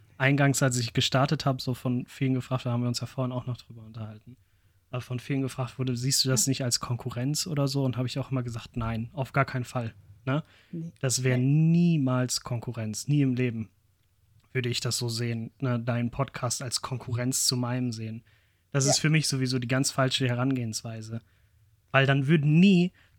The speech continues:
Speaker 1: so tolle Zusammenarbeiten wie jetzt entstehen. Ne, wenn man sagt
Speaker 2: Mhm.
Speaker 1: so, „Boah, das ist Konkurrenz.“ So. <laughs>
Speaker 2: Genau,
Speaker 1: Und, ähm,
Speaker 2: genau.
Speaker 1: das ist halt für mich so mega wichtig, ne, dass das halt,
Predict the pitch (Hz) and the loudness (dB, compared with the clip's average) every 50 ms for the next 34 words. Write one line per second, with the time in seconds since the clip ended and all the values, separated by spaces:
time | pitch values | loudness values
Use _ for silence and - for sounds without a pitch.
0 | _ _ - 139 147 143 135 139 - - 170 170 165 156 143 - - 151 131 143 | _ _ -2 2 2 2 2 2 2 4 4 6 4 2 2 2 2 4 6 6
1 | 151 170 165 139 135 127 131 131 127 131 127 131 131 135 135 - - 123 113 - | 4 4 4 2 2 2 2 2 2 0 0 2 2 2 0 -2 -4 -4 -4 -4
2 | - - - 117 107 110 117 - - - _ _ _ _ 151 143 143 135 131 127 | -4 -4 -4 -6 -6 -6 -8 -10 -12 -20 _ _ _ _ -4 -2 -2 -2 0 2
3 | - 190 190 180 180 208 285 123 139 131 131 - - - - - - - - 143 | 4 4 6 6 6 6 6 4 2 -4 -6 -6 -6 -4 -4 -4 -4 -4 -4 -6
4 | - - - - - - - - - _ - - - - - - - 220 185 - | -10 -10 -10 -10 -8 -8 -10 -10 -10 _ -12 -10 -10 -2 0 8 8 10 10 10
5 | - 262 - - - - - 311 302 269 226 185 - - 254 247 233 214 196 185 | 8 8 6 4 -2 -6 -4 -4 -2 -4 -4 -2 2 6 8 8 8 8 6 4
6 | 185 - - - 139 131 131 131 127 156 196 202 - - _ _ _ _ _ _ | -2 -4 -2 0 2 2 2 0 -2 -4 -8 -12 -16 -20 _ _ _ _ _ _
7 | _ _ - 139 - - 147 - - 143 131 127 135 - - - 147 151 156 147 | _ _ 0 0 2 2 2 2 2 2 0 -2 -4 -8 -4 0 2 4 4 2
8 | - - - 139 131 135 135 139 131 135 127 123 131 127 - - - 127 110 - | 2 0 0 2 2 4 4 4 4 2 2 0 0 -2 -2 -4 -6 -8 -8 -8
9 | - - _ - - - _ - 123 123 131 - - - 127 - 135 120 - - | -12 -16 _ -20 -20 -16 _ -6 -6 -6 -6 -6 -6 -6 -4 -4 -2 -2 -2 -2
10 | 131 123 123 117 - - - | -2 -2 -4 -4 -6 -8 -10